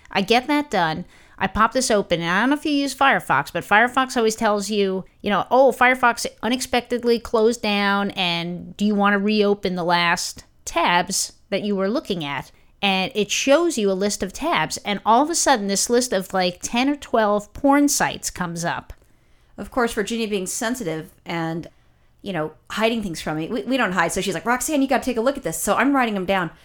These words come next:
Speaker 2: Big tits, milfs with big tits, you know, kitties with big tits. There was no bestiality, but there's, like,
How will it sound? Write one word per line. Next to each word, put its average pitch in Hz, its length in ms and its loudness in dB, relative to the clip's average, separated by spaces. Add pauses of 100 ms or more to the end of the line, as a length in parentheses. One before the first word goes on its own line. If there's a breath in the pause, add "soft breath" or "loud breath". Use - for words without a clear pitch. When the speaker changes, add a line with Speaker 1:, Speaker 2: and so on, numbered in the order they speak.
(260 soft breath)
Speaker 2:
Big 170 360 -2
tits, 254 580 0 (200 soft breath)
milfs 214 360 2
with 208 120 -8
big 226 240 0
tits, 226 540 -2 (260)
you 202 100 -4
know, 165 360 2
kitties 233 300 -2
with 226 200 -2
big 208 200 0
tits. 220 220 -2
There 185 120 2
was 175 120 0
no 180 100 0
bestiality, 160 560 -2
but 170 140 -8
there's, 254 180 0
like, 247 160 -2